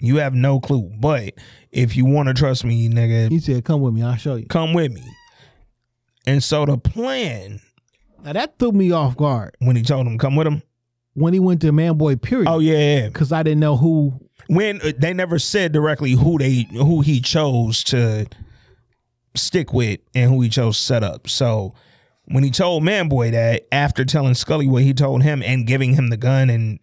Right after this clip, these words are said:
Speaker 1: artillery, it's like, all right, maybe he trying to set him up. You even said it. He trying to have 'em kill each other.
Speaker 2: Yeah.
Speaker 1: They kill each other, you essentially get to start over, nigga, with two niggas who don't hate each other, hopefully.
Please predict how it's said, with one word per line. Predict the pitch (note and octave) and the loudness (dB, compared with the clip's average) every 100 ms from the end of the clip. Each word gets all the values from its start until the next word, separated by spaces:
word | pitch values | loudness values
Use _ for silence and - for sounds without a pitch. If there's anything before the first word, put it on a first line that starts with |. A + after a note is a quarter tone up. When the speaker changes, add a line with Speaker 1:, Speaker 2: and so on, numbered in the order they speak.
| - - | -14 -4
Speaker 1:
artillery, | B2+ A#2+ F3 D#3+ D#3+ D#3+ - - - - | -2 0 -2 -2 -2 -6 -8 -14 -20 -6
it's | - B2+ | -4 0
like, | C3+ B2 - | 0 -2 -2
all | E3 | -2
right, | D3 B2+ C#3 | -2 -2 -2
maybe | A#2+ A#2 B2+ C3+ | 0 2 2 2
he | C#3 | 2
trying | B2 C3+ | 2 0
to | C3 | -2
set | - C3 | 0 0
him | C#3 | 2
up. | C3+ A2+ | 0 0
You | D#3 | 0
even | G3 D#3 D3 | 2 0 0
said | G#3+ A3 | -2 -2
it. | A#2+ - - - - _ _ | -6 -12 -20 -20 -20 _ _
He | - | -2
trying | D3+ F3 C3 | 0 0 0
to | |
have | D3 B2+ | 0 0
'em | A#2 | -4
kill | - F3+ | 0 0
each | C#3 B2 | 0 0
other. | G3 - F#2 - _ _ _ _ _ - B2+ | -2 -6 -18 -20 _ _ _ _ _ -16 -4
Speaker 2:
Yeah. | B2 B2 - - | -2 -2 -4 -4
Speaker 1:
They | A#2 | -2
kill | B2 D3 | 0 0
each | B2 D#3+ | 0 0
other, | G#3+ D#3 C#3+ D3 - | 0 0 0 -2 -6
you | A#2+ C3 C#3+ | -2 2 2
essentially | - G3 D#3+ D3 | 0 -2 0 0
get | C3 B2 | 0 -2
to | |
start | - C#3+ C#3+ | -4 -2 0
over, | C#3+ G2 F#2 | -2 -4 -8
nigga, | A2 A2+ A2+ - _ _ _ _ | -6 -2 -4 -6 _ _ _ _
with | A#2+ A#2 | -4 -2
two | D3+ | 0
niggas | C3+ B2+ B2 | 0 0 0
who | C#3+ | 0
don't | B2+ D3 F2+ | 0 -2 0
hate | B2 A2+ | -2 -2
each | G#2+ G#2+ | -2 -2
other, | G2 C2+ - _ _ | -4 -10 -16 _ _
hopefully. | - A#2+ D2 C2+ G1+ | -6 -4 -4 -8 -10